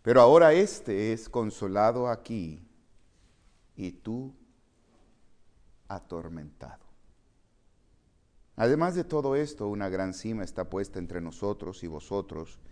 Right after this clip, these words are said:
de manera que los que quisieren pasar de aquí a vosotros no pueden, ni de allá pasar acá. Entonces le dijo, "Te ruego, pues, padre, que le envíes a la casa de mi padre, porque tengo cinco hermanos".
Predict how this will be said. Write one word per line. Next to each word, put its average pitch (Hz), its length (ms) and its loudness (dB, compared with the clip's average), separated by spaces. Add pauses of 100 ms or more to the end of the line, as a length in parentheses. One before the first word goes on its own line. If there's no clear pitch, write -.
(600)
de 120 100 -2
manera 139 340 4
que 165 120 -6
los 139 160 -6
que 113 160 -4
quisieren 127 600 -6
pasar 104 520 -2
de 107 120 -4
aquí 113 400 -6
a 117 80 -4
vosotros 87 640 -8
no 123 200 -6
pueden, 104 580 -4 (380)
ni 104 260 -6
de 95 120 -2
allá 92 480 -4
pasar 90 420 -8
acá. - 340 -10 (1800)
Entonces 107 440 -6
le 107 100 -2
dijo, 123 320 -4
"Te 143 120 -6
ruego, 170 340 4
pues, 185 260 0
padre, 165 380 2
que 127 100 -2
le 120 100 0
envíes 131 340 0
a 139 40 2
la 123 140 0
casa 95 260 -2
de 101 80 -2
mi 139 120 -4
padre, 170 360 -2
porque 95 280 -10
tengo 120 260 -6
cinco 123 320 -8
hermanos". 135 640 -6